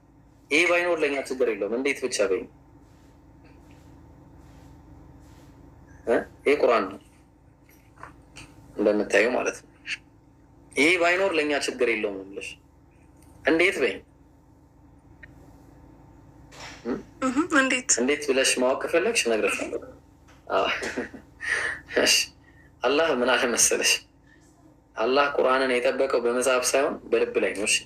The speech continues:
Speaker 1: ሲወርድ የሚወረ-፣ የወረደው በልብ ላይ ነው ቁርአን። በሱረቱል በቀራ ምዕራፍ ሁለት ቁጥር ዘጠና ሰባት ላይ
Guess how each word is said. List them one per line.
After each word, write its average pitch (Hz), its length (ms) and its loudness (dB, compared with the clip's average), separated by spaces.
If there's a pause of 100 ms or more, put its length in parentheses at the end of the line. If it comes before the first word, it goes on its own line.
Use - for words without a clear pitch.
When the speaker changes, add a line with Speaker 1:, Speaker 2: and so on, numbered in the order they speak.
(120)
Speaker 1:
ሲወርድ 123 340 2
የሚወረ-፣ 120 360 2
የወረደው 120 420 2
በልብ 107 280 0
ላይ 95 140 -4
ነው 95 120 -14
ቁርአን። 95 260 -6 (580)
በሱረቱል 143 480 2
በቀራ 120 300 4
ምዕራፍ 117 280 0
ሁለት 117 200 0
ቁጥር 113 180 -2
ዘጠና 117 280 0
ሰባት 127 360 0
ላይ - 140 2